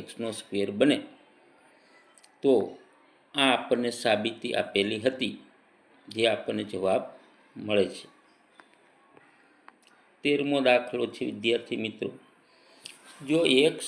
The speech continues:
વત્તા વાય વત્તા ઝેડ બરાબર ઝીરો હોય તો સાબિત કરો કે એક્સનો ઘન વત્તા વાયનો ઘન વત્તા ઝેડનો ઘન બરાબર ત્રણ એક્સ વાય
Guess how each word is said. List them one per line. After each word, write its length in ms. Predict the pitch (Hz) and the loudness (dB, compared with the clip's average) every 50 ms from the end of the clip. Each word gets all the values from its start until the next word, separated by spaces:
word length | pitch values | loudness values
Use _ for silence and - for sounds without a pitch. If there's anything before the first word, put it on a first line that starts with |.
| - 143 | -4 0
વત્તા 480 | 135 135 135 135 - - - 117 110 110 | 2 2 2 0 -4 -2 0 0 2 2
વાય 300 | 113 113 123 123 117 113 | 2 2 2 0 0 -4
વત્તા 320 | 113 - - - 117 113 101 101 | -6 -8 -2 0 0 0 0 0
ઝેડ 220 | - 120 117 117 107 - | -2 -2 -2 -2 -2 -4
બરાબર 380 | 107 104 110 110 95 110 110 104 | 0 0 0 2 2 2 0 0
ઝીરો 320 | - - - 107 101 113 120 107 | -4 -10 -6 -2 2 2 2 2
હોય 260 | 101 120 139 143 - | 4 2 2 2 2
તો 100 | - 131 | -4 -4
સાબિત 480 | 127 - - - - 107 113 135 135 - - | -4 -2 -2 0 0 2 0 -2 -2 -2 -2
કરો 240 | - 123 104 104 101 95 - - | -2 0 2 2 0 0 -2 -10
કે 320 | - - - - 92 92 95 - - - - - _ _ _ _ _ _ _ _ _ _ _ _ _ _ - _ _ _ _ _ | -14 -12 -8 -4 -2 0 0 -2 -2 -8 -16 -20 _ _ _ _ _ _ _ _ _ _ _ _ _ _ -20 _ _ _ _ _
એક્સનો 520 | - 131 135 135 135 - - - 135 120 107 98 - - | 0 0 0 0 0 -6 -10 -6 -4 -2 -2 -2 -4 -6
ઘન 300 | - 110 113 120 131 143 151 160 165 160 156 127 | -6 -4 -2 0 0 0 -2 -4 -4 -4 -2 -2
વત્તા 480 | 113 104 - - - - - 104 95 95 | -2 -2 -4 -10 -10 -4 -2 0 0 0
વાયનો 400 | 95 98 101 107 117 117 120 127 131 131 | -2 -4 -4 -4 -4 -4 -4 -4 -4 -4
ઘન 300 | 131 - 123 127 131 131 127 | -4 -2 -2 0 0 0 0
વત્તા 400 | 113 107 107 - - - 110 107 - | 0 -4 -6 -6 -4 -2 -2 -2 -2
ઝેડનો 500 | - - 110 107 110 107 110 123 127 135 135 | -6 -6 -2 -2 -2 -2 -2 -2 2 2 2
ઘન 240 | 131 - 120 127 139 143 131 | 2 2 0 0 0 0 0
બરાબર 560 | 117 110 107 104 110 123 123 117 101 92 90 - - - - - - - - - - - - - - - - - - - | 0 2 2 4 2 2 4 2 0 0 0 -4 -12 -18 -20 -20 -20 -20 -20 -20 -20 -20 -20 -18 -18 -18 -18 -18 -20 -12
ત્રણ 380 | - - 143 147 156 165 175 180 - - - | -2 2 4 4 4 4 0 -2 -4 -4 2
એક્સ 260 | 135 135 131 - - - - | 2 2 2 2 -8 -6 -4
વાય 260 | 117 117 120 110 | -2 0 0 -2